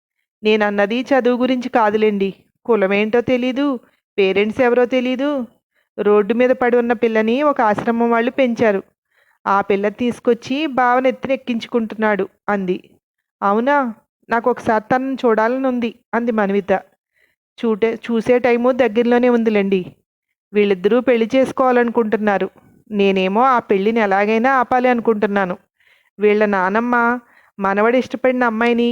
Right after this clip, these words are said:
ఎలాగైనా మనవడికి ఇచ్చి పెళ్లి చేయాలి అనుకుంటోంది అంది నేహ. మీరెందుకు ఆపాలనుకుంటున్నారు అంది. ఎందుకంటే నేను మా బావను ప్రేమించాను కనుక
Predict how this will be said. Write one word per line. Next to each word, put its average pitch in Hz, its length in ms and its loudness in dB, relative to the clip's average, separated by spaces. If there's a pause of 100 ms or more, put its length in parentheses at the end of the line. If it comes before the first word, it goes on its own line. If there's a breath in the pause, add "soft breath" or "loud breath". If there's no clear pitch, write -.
ఎలాగైనా 233 540 2
మనవడికి 226 500 0
ఇచ్చి 254 240 -2
పెళ్లి 226 240 0
చేయాలి 247 460 2
అనుకుంటోంది 233 640 0 (280)
అంది 233 220 0
నేహ. 208 240 0 (800)
మీరెందుకు 277 540 0
ఆపాలనుకుంటున్నారు 277 1040 -2 (400)
అంది. 202 320 -4 (720)
ఎందుకంటే 220 560 0 (260)
నేను 240 180 -2
మా 240 160 2
బావను 214 360 0
ప్రేమించాను 233 600 0
కనుక 208 280 -2